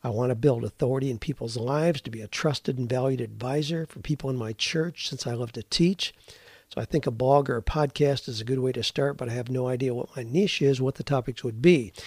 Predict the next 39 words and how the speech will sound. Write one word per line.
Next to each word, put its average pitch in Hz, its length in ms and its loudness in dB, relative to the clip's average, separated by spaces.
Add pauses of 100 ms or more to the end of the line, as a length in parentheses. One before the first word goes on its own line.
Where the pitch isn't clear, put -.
(280)
And 123 140 2
then, 139 300 6
um, 120 320 -4 (120)
Robert 131 280 0
goes 131 240 0
on 127 140 0
and 117 120 -4
lists 165 340 6 (200)
a 131 80 -4
variety 147 480 4
of 123 120 4
options 123 720 -2
that 120 240 -4
he 139 200 2
could 117 400 -2
do. 143 480 2 (440)
Now, 120 200 0
here, 147 220 2
I, 135 80 0
I 127 240 0
wanna, 139 280 0
instead 135 360 -2
of 131 100 0
going 143 240 6
through 123 160 -6
all 143 180 4
those 196 200 6
options, 165 400 4
and 139 120 4
you 131 100 2
have 156 200 4
a 160 40 6
lot, 160 300 4
which 127 200 -2
is 127 120 -2
a 120 60 0
great 135 300 4
starting 165 440 4
point. 113 460 -6